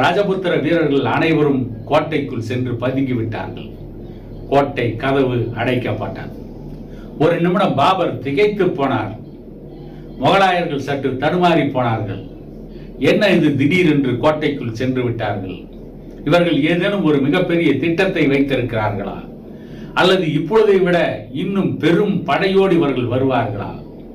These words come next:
அல்லது இவர்களிடம் வேறு ஏதாவது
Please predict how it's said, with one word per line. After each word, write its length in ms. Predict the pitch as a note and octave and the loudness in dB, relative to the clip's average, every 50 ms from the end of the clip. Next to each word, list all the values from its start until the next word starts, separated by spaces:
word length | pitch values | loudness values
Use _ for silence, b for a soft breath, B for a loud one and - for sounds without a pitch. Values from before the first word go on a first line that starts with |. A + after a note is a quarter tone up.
| - - - - - B B B B B B B B B E3+ | -18 -18 -18 -16 -16 B B B B B B B B B 2
அல்லது 300 | E3+ G3+ G3+ G3+ F#3 F3+ E3+ D3 C#3 | 2 4 4 4 4 2 2 2 2
இவர்களிடம் 460 | D#3 G3 F#3+ F#3 F3+ F3+ F#3+ F#3+ F3 C3 C3+ | 0 0 0 0 0 0 0 0 0 0 2
வேறு 220 | F3+ F#3+ F#3 F#3 E3+ E3 D#3+ D#3+ | 2 4 4 4 4 4 4 4
ஏதாவது 360 | E3 F3 F#3 G3 F#3 F#3 | 4 4 4 4 4 4